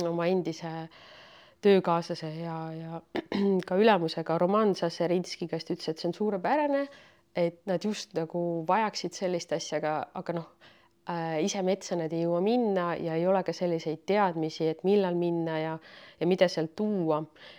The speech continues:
Nii et ma siis, äh, hakkasin, äh, nendega vaikselt, äh, katsetama ja sinna tekkis veel järjest juurde selliseid, äh,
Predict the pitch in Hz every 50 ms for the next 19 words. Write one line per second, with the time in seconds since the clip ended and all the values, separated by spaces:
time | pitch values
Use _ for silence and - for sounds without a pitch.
0 | - _ - 190 180 170 165 - 185 180 - - 165 - - - 175 175 175 175
1 | 175 175 170 170 - - _ _ - - 190 185 - - 180 - - 160 165 170
2 | 165 156 156 160 160 165 180 196 202 185 156 151 - 156 165 170 175 175 - -
3 | - 170 - - - 170 165 165 165 165 - 277 285 - - 262 - - 247 247
4 | 247 247 247 233 _ - 208 190 175 - 180 175 165 151 160 165 - - 170 -
5 | - 233 240 220 196 180 180 180 185 175 - - - 175 175 175 170 170 - -
6 | 147 156 160 156 160 160 160 165 156 156 160 - - 170 165 160 160 170 - -